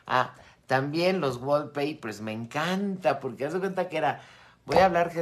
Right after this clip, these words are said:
del Jonoxidil y me preguntas, y acá dice, eh,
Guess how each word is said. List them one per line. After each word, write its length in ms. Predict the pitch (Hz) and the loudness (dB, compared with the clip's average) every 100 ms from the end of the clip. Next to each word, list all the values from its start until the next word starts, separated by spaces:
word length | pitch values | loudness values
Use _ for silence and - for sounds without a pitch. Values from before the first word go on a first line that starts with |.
| 165 | -2
del 200 | 131 120 | -4 -2
Jonoxidil 680 | 117 120 113 117 107 123 | -4 -6 -8 -6 -4 -4
y 80 | 139 | -4
me 140 | 123 101 | -6 -6
preguntas, 720 | 101 101 107 117 - 107 - | -6 -6 -6 -8 -8 -8 -10
y 160 | - 113 | -8 -2
acá 640 | 120 123 135 147 180 185 - - - - - | 0 2 2 4 2 0 -10 -20 -20 -20 -20
dice, 1300 | - 127 139 143 135 139 131 120 117 104 98 - - _ _ _ _ - _ _ | -10 -4 -2 -4 -4 -2 0 0 -2 -6 -8 -10 -14 _ _ _ _ -20 _ _
eh, 500 | - 107 98 71 50 | -8 -4 -4 -6 -10